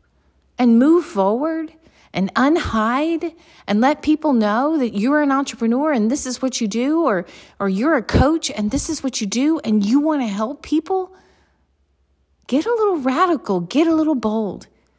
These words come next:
Trust God with the rest. You'll probably mess up. You'll probably stumble over words. You'll probably not get it right every time. That's called being human. Just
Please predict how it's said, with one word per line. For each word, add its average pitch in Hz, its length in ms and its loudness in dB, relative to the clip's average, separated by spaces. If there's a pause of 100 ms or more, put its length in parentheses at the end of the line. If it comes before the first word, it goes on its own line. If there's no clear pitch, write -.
(260)
Trust - 340 -6
God 254 260 -6
with 233 140 -6
the 226 80 -4
rest. 208 580 -10 (760)
You'll 330 120 -4
probably 339 440 0
mess 285 300 -2
up. 277 420 -4 (240)
You'll 214 120 -2
probably 269 360 0
stumble 262 640 2
over 294 220 4
words. 277 560 -4 (480)
You'll 220 100 -4
probably 247 380 0
not 233 240 -2
get 220 120 -2
it 220 100 -6
right 202 280 -4
every 196 180 -8
time. 180 460 -10 (1000)
That's - 240 -8
called 285 280 2
being 233 260 0
human. 185 440 -2 (1040)
Just - 640 -8